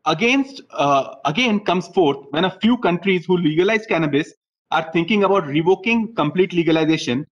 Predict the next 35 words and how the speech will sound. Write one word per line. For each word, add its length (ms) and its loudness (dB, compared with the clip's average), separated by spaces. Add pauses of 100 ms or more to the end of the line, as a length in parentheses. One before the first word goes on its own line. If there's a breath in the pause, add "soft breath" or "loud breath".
(160)
and 180 -2
bringing 320 0
back 240 -2
some 200 0
restrictions 540 -2
in 100 2
its 140 -6
use. 300 -10 (720)
Uh, 320 -2
Netherlands 580 0
is, 280 -2 (160)
Amsterdam 500 -2
is 200 -4
thinking 340 -2
of, 260 -4
you 80 -6
know, 140 -4 (340 soft breath)
revoking 420 0
some 220 -2
of 160 -4
its, 320 -4
uh, 380 -4
some 120 0
of 120 -2
the 60 -2
freedom 340 -2
that 120 -4
has, 280 -6
it 120 -12
has 140 -6
given 320 -6 (160)
for 160 -6
cannabis 460 -10
use. 200 -20 (480)
<clears throat> 80 -2